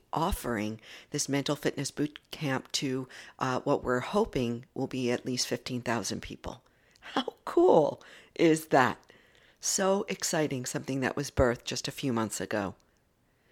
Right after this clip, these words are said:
So there it is. I just love sharing this stuff with you. I would love to hear your dreams. If you want me to be your public person,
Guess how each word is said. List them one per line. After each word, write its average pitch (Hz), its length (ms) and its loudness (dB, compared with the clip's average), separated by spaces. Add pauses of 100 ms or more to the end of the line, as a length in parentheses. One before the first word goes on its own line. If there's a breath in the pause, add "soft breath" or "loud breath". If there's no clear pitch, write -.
(400 loud breath)
So 143 160 -4
there 165 260 6
it 180 80 2
is. 160 400 0 (540)
I 143 340 -4
just - 280 -8 (120)
love 147 520 -2
sharing 135 440 0
this 123 140 -4
stuff - 260 -6
with 139 160 -8
you. 131 240 -4 (640 loud breath)
I 135 180 2
would 135 220 -4
love 135 180 2
to 139 80 -2
hear 131 160 2
your 127 240 0
dreams. 120 400 -2
If 135 160 -6
you 165 120 0
want 131 360 2
me 131 460 0
to - 120 -10
be 131 120 -6
your 120 160 0
public 120 400 -2
person, 123 500 -2